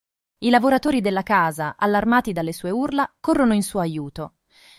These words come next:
Nel frattempo, Vaap, in fuga nel suo veicolo, non può celare un sorrisetto soddisfatto di chi si è impossessato di qualcosa di prezioso,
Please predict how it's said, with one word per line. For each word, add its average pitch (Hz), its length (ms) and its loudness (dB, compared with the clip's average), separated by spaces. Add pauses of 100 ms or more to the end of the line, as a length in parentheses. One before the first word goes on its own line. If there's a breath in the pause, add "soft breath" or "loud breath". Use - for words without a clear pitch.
Nel 240 180 0
frattempo, 180 680 -2
Vaap, 175 500 4
in 180 160 -6
fuga 185 260 -4
nel 160 140 -6
suo 180 160 -6
veicolo, 165 580 -6 (200 soft breath)
non 240 180 4
può 247 160 2
celare 220 340 2
un 196 80 -2
sorrisetto 185 560 -6
soddisfatto 180 680 -4
di 165 120 -6
chi 196 160 -10
si - 120 -8
è 175 40 -4
impossessato 170 720 -4
di 160 100 -8
qualcosa 170 460 -4
di 160 100 -6
prezioso, 156 680 -10